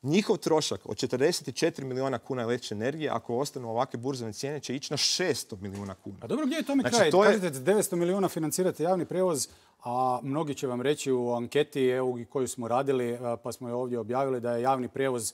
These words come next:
Speaker 2: smeće na prvom mjestu, javni prijevoz na drugom mjestu, da
Speaker 1: Pa rekao sam
Speaker 2: ljudi
Speaker 1: da,
Speaker 2: žele, ovaj,
Speaker 1: rekao sam,
Speaker 2: sređivanje tog javnog prijevoza. Dokle?
Speaker 1: znači, rekao
Speaker 2: Dokle toliki novci u zet, a ljudi nisu zadovoljni, e, uslugama koje im pružaju?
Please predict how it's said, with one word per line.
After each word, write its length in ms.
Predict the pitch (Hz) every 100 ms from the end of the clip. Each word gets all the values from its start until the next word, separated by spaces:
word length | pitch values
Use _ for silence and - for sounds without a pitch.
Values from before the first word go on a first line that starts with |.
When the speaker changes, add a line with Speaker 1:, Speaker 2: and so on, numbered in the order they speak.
| -
Speaker 2:
smeće 420 | - 151 170 143
na 80 | 127
prvom 260 | 165 165 143
mjestu, 280 | 147 -
javni 280 | 131 139 127
prijevoz 320 | 131 131 120
na 80 | 113
drugom 300 | 113 131 117
mjestu, 280 | 117 113 117
da 140 | 110
Speaker 1:
Pa 160 | 110 101
rekao 340 | 110 165 156
sam 100 | 147
Speaker 2:
ljudi 120 | 151 131
Speaker 1:
da, 100 | 131
Speaker 2:
žele, 220 | 143 127
ovaj, 180 | 123 123
Speaker 1:
rekao 140 | 147
sam, 120 | 175
Speaker 2:
sređivanje 380 | 151 131 156 135
tog 160 | 143 135
javnog 240 | 139 127 -
prijevoza. 340 | 127 110 101
Dokle? 160 | 95 -
Speaker 1:
znači, 240 | 127 123 - _ _ _
rekao 180 | 104 127
Speaker 2:
Dokle 240 | 196 190
toliki 380 | - 190 196 196
novci 440 | 165 175 202 - 175
u 120 | 156
zet, 320 | 127 208 - -
a 100 | 170
ljudi 220 | 185 175
nisu 220 | 180 -
zadovoljni, 520 | 151 151 143 135 135
e, 100 | 139
uslugama 600 | 151 147 156 131 110 101
koje 180 | 98 104
im 80 | 98
pružaju? 300 | 107 95